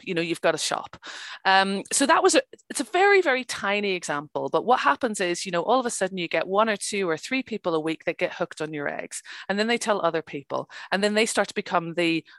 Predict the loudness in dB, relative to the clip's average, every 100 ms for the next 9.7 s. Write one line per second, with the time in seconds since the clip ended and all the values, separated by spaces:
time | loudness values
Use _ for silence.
0 | -10 2 4 6 4 0 -2 0 0 -2
1 | -18 -20 -2 0 2 0 0 2 2 2
2 | 0 0 0 -4 -4 -4 -4 -4 -4 -6
3 | -8 -10 -6 -8 -8 -10 -10 -4 0 0
4 | -2 _ _ _ _ _ _ -10 0 4
5 | 4 2 0 0 -2 -2 -2 -4 -6 -12
6 | -14 -14 -14 -6 -4 4 6 6 4 2
7 | 0 -2 -2 -6 -6 -8 -12 -18 0 4
8 | 6 6 2 -2 4 4 4 0 -6 -6
9 | 0 0 2 2 2 0 -4